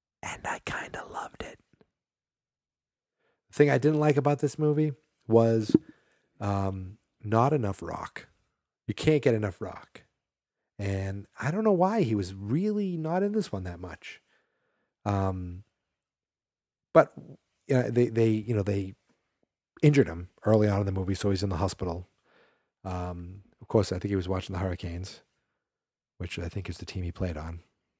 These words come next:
Forgive me if I'm wrong. Um, on the T V. But, and he was watching The Incredible Hulk, which I thought was also kind of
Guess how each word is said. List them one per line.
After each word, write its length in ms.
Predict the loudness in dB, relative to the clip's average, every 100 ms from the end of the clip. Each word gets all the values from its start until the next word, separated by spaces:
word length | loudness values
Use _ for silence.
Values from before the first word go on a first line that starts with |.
| _
Forgive 200 | -6 -6
me 100 | -4
if 80 | -8
I'm 120 | -8
wrong. 240 | -8 -8 -10 -14 _ -20 _ _ _ 2
Um, 400 | 8 8 6 -2 -6
on 140 | -4
the 60 | -4
T 160 | -6 -10
V. 180 | -10 -14 _ _ -20 -4
But, 380 | 0 0 -2 -8 -8 -10 -14 -10
and 120 | 2
he 60 | 6
was 100 | 10
watching 180 | 8 8
The 60 |
Incredible 320 | 2 4 4
Hulk, 280 | 4 2 0
which 160 | -8 -10
I 60 |
thought 220 | -8 -8 -8
was 100 | -8
also 240 | -10 -12
kind 180 | -14
of 80 | -16